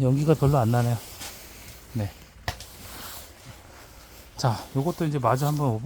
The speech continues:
옮겨보겠습니다. 이제 이렇게 되면은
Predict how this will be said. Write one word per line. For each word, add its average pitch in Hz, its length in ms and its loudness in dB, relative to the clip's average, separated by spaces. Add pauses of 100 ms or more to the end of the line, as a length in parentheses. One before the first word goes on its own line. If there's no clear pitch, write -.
옮겨보겠습니다. 120 840 -2 (1120)
이제 170 240 4
이렇게 170 800 4 (120)
되면은 165 540 4